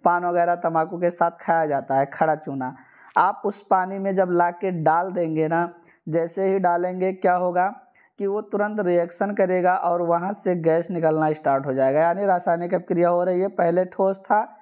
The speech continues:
अब द्रव हो गया है, अवस्था भी बदल गया है। और फिर उसके बाद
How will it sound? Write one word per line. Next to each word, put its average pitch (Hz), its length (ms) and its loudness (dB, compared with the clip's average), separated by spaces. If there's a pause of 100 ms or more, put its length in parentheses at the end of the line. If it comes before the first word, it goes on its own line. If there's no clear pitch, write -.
(260)
अब 165 200 -2
द्रव 170 200 2
हो 190 180 2
गया 185 200 2
है, 202 160 -2
अवस्था 156 480 0
भी 185 120 0
बदल 185 260 0
गया 185 240 2
है। 196 180 0 (540)
और 190 220 -2
फिर 214 180 -4
उसके 208 420 -2
बाद 202 280 0